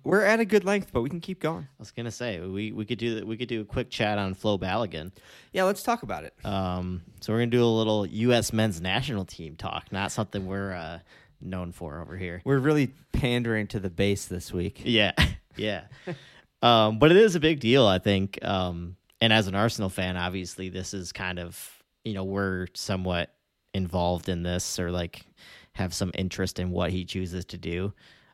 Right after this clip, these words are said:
Speaker 2: Um, so Florin Balogun is an Arsenal Academy player who is playing in France currently on loan.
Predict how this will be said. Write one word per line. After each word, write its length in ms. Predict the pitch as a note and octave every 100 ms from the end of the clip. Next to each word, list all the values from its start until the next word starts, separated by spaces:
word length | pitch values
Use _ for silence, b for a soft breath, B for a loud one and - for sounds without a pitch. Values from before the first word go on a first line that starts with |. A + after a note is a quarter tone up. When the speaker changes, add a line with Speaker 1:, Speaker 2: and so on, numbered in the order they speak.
| b
Speaker 2:
Um, 320 | G2+ F2 E2+
so 220 | F2+ A#2 G2 _
Florin 360 | - C#3 C#3+ B2+
Balogun 440 | A2+ A2 G#2 G2+ G2
is 340 | C#2 G2 F#2 F2+
an 120 | G2
Arsenal 420 | G2+ F#2+ G#2 F#2
Academy 600 | F2+ G2 F2 F2 F2+ F#2 -
player 500 | - F#2 E2+ D#2+ D#2+ G2 _ -
who 180 | G#2 F#2
is 400 | F2+ F2 E2 -
playing 320 | G#2+ G2+ F#2
in 100 | F2+
France 460 | - F2+ F2 -
currently 440 | - F#2 D2+ - E2
on 200 | E2 E2
loan. 340 | E2+ D#2 -